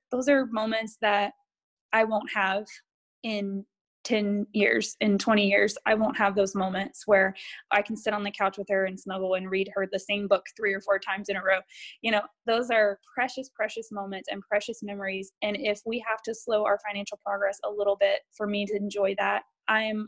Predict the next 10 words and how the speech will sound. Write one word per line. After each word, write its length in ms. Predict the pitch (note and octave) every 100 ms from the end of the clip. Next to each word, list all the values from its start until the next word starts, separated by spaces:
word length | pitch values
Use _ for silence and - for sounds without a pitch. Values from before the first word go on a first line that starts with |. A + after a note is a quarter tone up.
| - _ -
absolutely 600 | G#3+ G#3+ - A3 A3 G#3
one 200 | G3+ G#3
hundred 280 | G#3+ G#3 G3
percent 360 | G3 - G3+
willing 300 | G#3 G3+ G3
to 120 | G#3 F#3+
do 140 | E3+
that, 180 | C3 G#2+ -
because, 560 | G#3+ G#3+ G3+ G3 G#3 - - - - - - - _ _ _ _ _ - - -
um, 440 | A3+ G3+ G3+ G#3